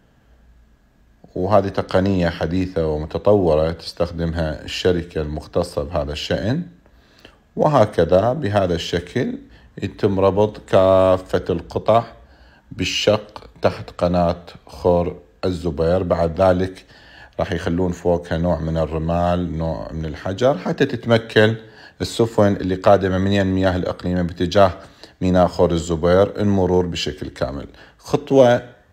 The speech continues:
بعد تثبيت ال-، القطع يتم تأثيث هذا النفق من الداخل، إشارات مرور، تبريد، التهوية، الأمور تتعلق بكاميرات مراقبة، فراح يبدو بهذا الشكل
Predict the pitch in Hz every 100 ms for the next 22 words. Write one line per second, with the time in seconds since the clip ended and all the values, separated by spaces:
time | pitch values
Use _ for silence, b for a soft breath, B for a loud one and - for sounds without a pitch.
0 | _ b b b b - 117 110 107 -
1 | 90 - 101 95 - - - b b b
2 | b - - 80 82 82 80 78 73 -
3 | 110 - 101 101 - - 92 - 110 107
4 | 110 - 127 123 - - 85 82 82 82
5 | 87 90 - 98 - 90 87 73 90 82
6 | - 92 - - 85 80 82 - 82 85
7 | 107 117 113 110 - 82 73 90 107 113
8 | 113 117 - b b b b b b b
9 | - 82 - 107 107 104 101 101 101 104
10 | 101 - 80 85 85 82 90 92 90 85
11 | - 98 90 90 87 85 - 78 78 85
12 | 85 82 90 82 78 82 101 101 101 -
13 | 87 78 87 104 101 104 95 101 101 101
14 | 104 - 117 107 110 110 113 104 98 90
15 | 92 98 85 87 - 78 - 98